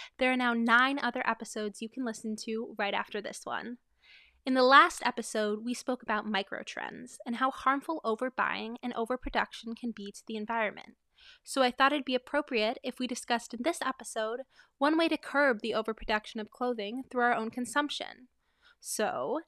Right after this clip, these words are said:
today we will be discussing different secondhand brands. But there's a twist, because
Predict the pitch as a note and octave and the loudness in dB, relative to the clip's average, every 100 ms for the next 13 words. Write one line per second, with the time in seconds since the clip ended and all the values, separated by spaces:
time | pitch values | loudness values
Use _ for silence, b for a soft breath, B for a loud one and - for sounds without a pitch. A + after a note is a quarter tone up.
0 | B B - B3 C#4+ E4+ G3 A#3+ A#3 B3+ | B B -6 2 4 6 4 2 0 2
1 | C4+ B3+ A#3 A#3+ - A#3+ - A#3+ C4+ C4 | 2 2 -2 -2 -2 -2 -2 -2 -2 -2
2 | E4+ D4+ B3+ A#3+ C4+ - A3+ A3+ - - | -2 -2 -4 -4 -8 -10 -10 -10 -8 -6
3 | G#3 - - - - - _ _ _ D4+ | -6 -8 -18 -18 -18 -20 _ _ _ 6
4 | D4+ - - _ A#3+ A#3+ B3 - - - | 6 6 -2 _ -2 0 0 -2 -2 -2
5 | - - - - B3 C4+ | -4 -16 -10 -8 -2 -2